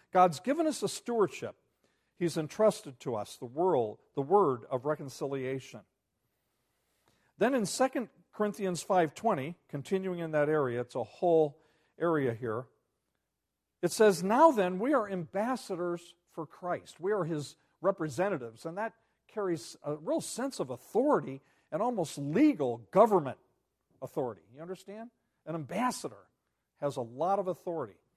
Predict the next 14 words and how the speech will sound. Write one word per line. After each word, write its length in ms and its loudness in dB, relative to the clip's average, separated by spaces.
Talked 260 0
about, 260 0
you 60 -12
know, 340 0
ambassadors 680 -4
have 180 -2
the 80 -8
authority 560 -4
to, 260 -10
to 60 -18
give 280 -6
visas, 640 -6
to, 160 -12
to, 160 -10